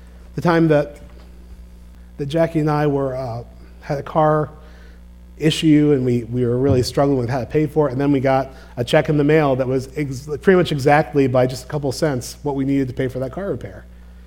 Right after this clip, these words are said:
Those kinds of things that we can just gossip about. Like, "Hey, what'd you do this weekend?" "Well, we, we had this car trouble. We didn't know what we were gonna do, and then this check came in the mail, and God just provided for us." That's something, that's a living word, something that God actually did in your life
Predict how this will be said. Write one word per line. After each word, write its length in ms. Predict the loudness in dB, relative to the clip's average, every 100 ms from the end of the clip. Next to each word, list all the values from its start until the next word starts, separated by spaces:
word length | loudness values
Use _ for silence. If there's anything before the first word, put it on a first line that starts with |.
| -20 -20 -20 -20 4
Those 200 | 6 6
kinds 220 | 2 2
of 80 | 2
things 220 | 2 2
that 280 | 0 -2 0
we 120 | 0
can 140 | 0
just 200 | -4 -4
gossip 420 | 0 2 2 0 -2
about. 340 | -4 -6 -4
Like, 100 | 0
"Hey, 340 | 4 4 2 -6 -20 -20 -20 -20 2
what'd 220 | 4 4
you 80 | 6
do 120 | 4
this 180 | 4 0
weekend?" 340 | -2 -2 -2
"Well, 280 | 4 6 4
we, 340 | 0 -2 0
we 120 | 2 4
had 120 | 2
this 120 | -2
car 220 | 2 2
trouble. 240 | 4 2 2
We 60 |
didn't 140 | 2 0
know 80 |
what 160 | -2 -4
we 80 | -4
were 80 | -2
gonna 180 | -2 0
do, 240 | 2 2
and 120 | 2
then 300 | 0 -2 -2
this 180 | -4 -4
check 220 | -2 -2
came 180 | 0 0
in 60 | -2
the 80 |
mail, 260 | -4 -10 -16 -20 -20 -20 -20 -20 -20 -10
and 160 | -6 0
God 260 | 2 2
just 140 | 0 -2
provided 380 | -2 0 -2 -4
for 160 | -12
us." 260 | -14 -16 -20 -20 -20 -20 -20 -4
That's 220 | -2 -2
something, 380 | -2 -2 0 0
that's 160 | 2 2
a 60 |
living 580 | 2 4 6 6 6 6
word, 340 | 6 6 4
something 220 | 0 0 0
that 80 |
God 200 | 2 0
actually 340 | 0 -2 0 0
did 200 | 0 2
in 60 |
your 160 | 2 0
life 560 | -2 -2 -4 -6 -16